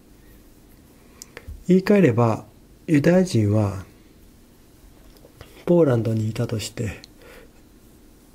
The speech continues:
まあ、今となってはき-、今となっては奇妙な言い方ですが、ドイツに行けばなんとかなる。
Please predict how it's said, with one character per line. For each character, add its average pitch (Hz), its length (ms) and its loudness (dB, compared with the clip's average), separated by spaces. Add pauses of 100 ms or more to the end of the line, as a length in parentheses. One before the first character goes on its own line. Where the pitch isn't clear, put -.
ま 123 200 -2
あ、 123 60 -8 (100)
今 170 240 4
と 139 100 0
な 143 140 4
っ 143 40 -2
て 139 160 -4
は 120 120 -2
き-、 - 360 -14
今 160 200 2
と 131 100 0
な 131 80 4
っ 123 40 0
て 127 160 -4
は 120 60 -2
奇 - 200 -4
妙 143 180 4
な 113 60 0
言 110 80 -2
い 113 40 -6
方 120 220 -4
で 117 140 -2
す 117 120 -10
が、 120 140 -6
ド 160 300 2
イ 226 140 2
ツ - 220 -2
に 123 200 4
行 113 100 -6
け 139 160 2
ば 123 160 0
な 123 160 2
ん 120 100 0
と 113 180 -8
か 110 160 -6
な 107 180 -4
る。 104 160 -6